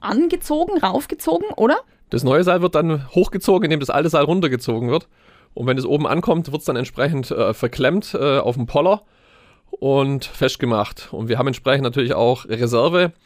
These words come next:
Speaker 2: äh, Seillängen, äh, einkalkuliert, sodass man dann alle zwölf Jahre auch wieder das,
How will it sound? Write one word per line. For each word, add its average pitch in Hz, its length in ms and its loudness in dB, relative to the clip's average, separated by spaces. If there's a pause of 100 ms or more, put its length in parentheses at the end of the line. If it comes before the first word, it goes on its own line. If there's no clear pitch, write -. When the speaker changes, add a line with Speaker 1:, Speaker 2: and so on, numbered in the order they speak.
(340)
Speaker 2:
äh, 135 480 0
Seillängen, 147 1000 0 (220)
äh, 127 420 0
einkalkuliert, 170 600 0 (360)
sodass 127 300 0
man 131 100 -2
dann 135 100 0
alle 135 180 2
zwölf 131 320 -2
Jahre 139 280 2
auch 123 100 -2
wieder 135 140 -2
das, 123 340 -4